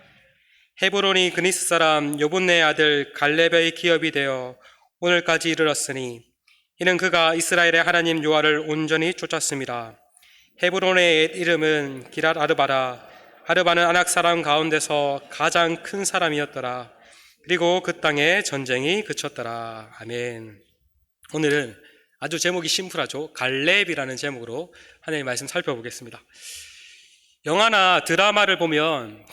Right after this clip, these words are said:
주인공인 주연과 보조 역할을 하는 조연이 있습니다.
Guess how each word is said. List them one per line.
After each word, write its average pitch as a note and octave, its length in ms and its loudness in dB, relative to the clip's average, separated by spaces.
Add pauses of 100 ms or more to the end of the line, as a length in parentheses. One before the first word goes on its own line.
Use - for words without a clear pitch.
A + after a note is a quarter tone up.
주인공인 D#3+ 1000 0
주연과 C#3+ 920 -4
보조 D#3 340 -2
역할을 D3 440 -2
하는 B2+ 420 -8
조연이 C3 760 -4
있습니다. G#2+ 500 -8